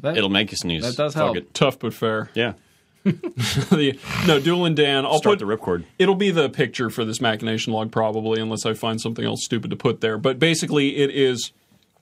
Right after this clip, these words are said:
Speaker 3: um, an anuboid bearing down on a cat with a knife,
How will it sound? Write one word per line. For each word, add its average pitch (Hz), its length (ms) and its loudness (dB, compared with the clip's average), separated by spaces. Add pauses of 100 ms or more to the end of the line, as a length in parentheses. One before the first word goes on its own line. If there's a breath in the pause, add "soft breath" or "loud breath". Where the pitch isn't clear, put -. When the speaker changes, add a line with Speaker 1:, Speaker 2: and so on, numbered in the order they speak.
(340)
Speaker 3:
um, 120 500 2
an 139 100 2
anuboid 139 760 2 (800 soft breath)
bearing 143 520 4
down 127 420 2
on 123 220 2
a 113 60 0
cat 127 380 2
with 120 200 -2
a - 20 -4
knife, 113 640 -2